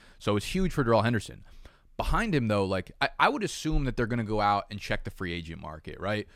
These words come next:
<laughs> Do, do they bring back Ty-, Todd Gurley? I, I would assume that experiment in their minds was something like the covid experiment, and it's probably not something you wanna mess around with again. Le'Veon Bell is still out there. Um,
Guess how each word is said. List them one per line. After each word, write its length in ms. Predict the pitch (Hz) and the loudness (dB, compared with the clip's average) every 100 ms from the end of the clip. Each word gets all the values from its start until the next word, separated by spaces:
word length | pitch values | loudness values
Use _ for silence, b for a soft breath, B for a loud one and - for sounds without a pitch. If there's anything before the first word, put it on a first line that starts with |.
| b b | b b
<laughs> 300 | b b - | b b -8
Do, 240 | 123 - | 2 2
do 240 | 165 - 127 | 2 -2 0
they 120 | 156 | 2
bring 260 | 147 185 185 | 4 4 4
back 200 | 190 196 | 2 0
Ty-, 360 | 196 175 156 - | -4 -4 -6 -4
Todd 220 | 180 151 | -2 -2
Gurley? 380 | 165 180 190 - - | -4 -4 -6 -8 -6
I, 220 | 113 120 | -6 -4
I 160 | 107 117 | -2 0
would 120 | 120 | -2
assume 560 | - 113 - - 170 165 | -4 -6 -6 -4 -2 2
that 140 | 135 | 0
experiment 680 | 120 - 117 123 113 104 101 - - | 0 -4 -2 0 0 -2 -4 -10 -4
in 140 | 110 | -2
their 180 | 107 117 | 0 0
minds 340 | 113 107 107 98 | 0 0 0 -4
was 100 | 95 | -4
something 320 | 113 101 104 | -4 -4 -4
like 160 | 101 | -4
the 80 | 95 | -6
covid 300 | - 101 90 | -4 -2 -2
experiment, 600 | 85 - 87 87 87 82 | -6 -2 0 0 -2 -4
and 120 | 90 87 | -8 -10
it's 80 | |
probably 280 | - 92 92 | -6 -4 -4
not 160 | 92 95 | -4 -6
something 260 | 95 85 | -8 -8
you 100 | 90 | -6
wanna 180 | 87 85 | -4 -6
mess 220 | 87 82 | -8 -8
around 240 | 90 87 82 | -8 -8 -8
with 140 | 76 | -12
again. 320 | 80 71 73 - - _ _ - B B B B B - | -14 -16 -18 -20 -20 _ _ -18 B B B B B -2
Le'Veon 400 | 104 127 127 110 | 2 4 4 4
Bell 220 | 117 127 | 6 6
is 60 | 123 | 4
still 200 | 131 120 | -2 0
out 220 | 117 110 | 0 -2
there. 400 | 113 113 110 - 98 | -4 -4 -4 -8 -12
Um, 420 | 95 - - | -12 -12 -16